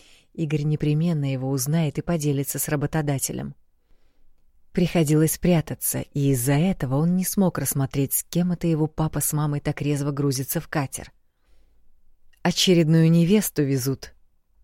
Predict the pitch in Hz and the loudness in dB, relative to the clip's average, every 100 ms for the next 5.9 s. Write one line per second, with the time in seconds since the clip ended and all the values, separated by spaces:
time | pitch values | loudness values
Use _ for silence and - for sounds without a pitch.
0 | - 143 143 165 233 190 147 147 156 _ | -8 -4 -2 0 0 0 -2 -4 -10 _
1 | _ _ _ _ - 254 - 147 - 147 | _ _ _ _ 0 0 2 -2 0 0
2 | 160 135 127 - 123 - _ - _ _ | 2 0 -4 -8 -12 -12 _ -20 _ _
3 | _ - - - _ _ - _ - - | _ -20 -20 -20 _ _ -20 _ -20 -18
4 | - 180 185 170 160 160 156 160 160 160 | -4 0 2 2 4 4 4 4 4 4
5 | 160 - 147 143 - 135 - - | 0 0 -4 -2 -4 -6 -6 -14